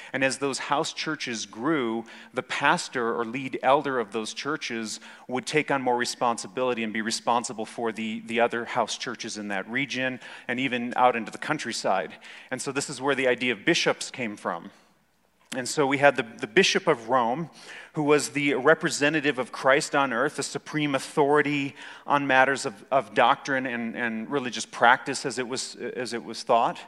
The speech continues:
Um, this Bishop of Rome eventually became known as the Pope. Okay, and the Pope was, was thought to be a leader of the highest quality, a man of God, a saint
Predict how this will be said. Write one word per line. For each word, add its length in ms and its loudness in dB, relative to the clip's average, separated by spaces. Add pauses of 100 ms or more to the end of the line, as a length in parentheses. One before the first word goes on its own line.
(540)
Um, 220 -2
this 120 -2
Bishop 400 2
of 160 2
Rome 320 4
eventually 440 -2
became 380 -6
known 200 -2
as 160 -2
the 100 -4
Pope. 460 4 (960)
Okay, 180 4
and 120 4
the 60 2
Pope 420 4
was, 580 4
was 220 0
thought 340 4
to 100 -2
be 200 0
a 80 6
leader 360 2
of 140 0
the 120 2
highest 760 0 (300)
quality, 580 6 (300)
a 80 0
man 400 4
of 160 -4
God, 500 4 (260)
a 120 2
saint 720 -2